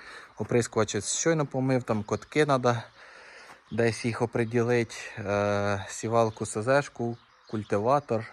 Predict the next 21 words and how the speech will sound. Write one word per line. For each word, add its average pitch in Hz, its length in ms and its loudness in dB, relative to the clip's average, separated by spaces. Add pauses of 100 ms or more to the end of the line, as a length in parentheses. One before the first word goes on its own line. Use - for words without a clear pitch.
(140)
ну 165 180 -2
і, 113 160 -2
само 117 340 -2
собою, 107 340 -2
трактори 113 480 -2
також 107 360 -6
треба 104 280 -2
подоводити 101 600 -2
до 104 120 -2
ума. 98 400 0 (460)
Сьогодні 117 580 -2 (160)
вранці 117 380 0
вже 104 140 -4
буквально 107 460 -2
останню, 107 480 0 (1160)
е, 107 140 0
останнє 110 420 2
бризкання 143 540 0
зробив, 135 420 2 (640)
е, 113 380 4 (200)
по 120 520 4